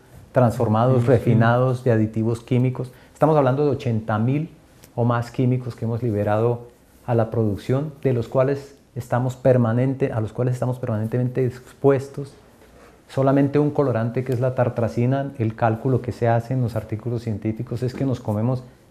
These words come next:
Speaker 1: literalmente la cantidad que podría matarnos de cáncer cada año. Entonces nosotros empezamos por decirle a la gente, "Mire, si algo tiene etiqueta, no lo compre,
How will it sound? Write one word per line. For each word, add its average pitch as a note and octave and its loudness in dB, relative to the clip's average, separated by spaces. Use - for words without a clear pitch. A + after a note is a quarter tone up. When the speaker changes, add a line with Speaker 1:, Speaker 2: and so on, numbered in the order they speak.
Speaker 1:
literalmente B2 2
la B2+ 0
cantidad G#2 -2
que A#2+ -4
podría G#2 -2
matarnos A#2 0
de A2+ 2
cáncer A#2 0
cada A#2 6
año. G#2+ 0
Entonces C3 2
nosotros D3+ 4
empezamos C#3 2
por B2+ 0
decirle B2 2
a C#3+ 4
la B2 6
gente, C3 2
"Mire, C3+ 2
si C3+ -2
algo D#3 2
tiene F3 2
etiqueta, C3 -2
no C#3+ -4
lo C3 -2
compre, F#2 -4